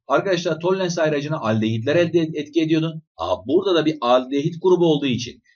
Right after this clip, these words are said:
tollens ayracına sonu-, e, etkisi sonucunda yükseltgenerek neye dönüşecek? Karboksilik asite. Dolayısıyla bu ifade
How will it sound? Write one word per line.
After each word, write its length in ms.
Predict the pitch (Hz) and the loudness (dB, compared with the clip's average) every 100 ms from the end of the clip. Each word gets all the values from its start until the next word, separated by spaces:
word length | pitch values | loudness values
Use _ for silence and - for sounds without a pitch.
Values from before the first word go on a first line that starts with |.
| _ | _
tollens 520 | - 127 202 220 202 185 | 0 4 4 4 2 2
ayracına 480 | 160 151 139 120 | 2 2 0 -4
sonu-, 400 | 107 110 123 117 | -2 -2 -2 -2
e, 80 | 110 | -4
etkisi 440 | 120 107 202 180 208 | -4 -4 -8 -8 -4
sonucunda 440 | 208 190 175 202 | -2 -2 -2 -2
yükseltgenerek 920 | 175 156 156 165 156 139 151 196 214 - - | -2 -4 -2 -4 -4 -4 0 0 0 -6 -14
neye 220 | 92 135 190 | -4 -2 0
dönüşecek? 440 | 180 170 208 208 - _ | -2 -2 -2 -4 -10 _
Karboksilik 580 | 107 117 123 123 165 185 | 0 2 0 -2 2 2
asite. 460 | 175 170 180 180 _ - | 2 2 0 -2 _ -4
Dolayısıyla 500 | 127 127 120 104 120 | 0 0 0 -4 -2
bu 100 | 185 | -2
ifade 440 | 156 113 95 80 | -2 -2 -2 -4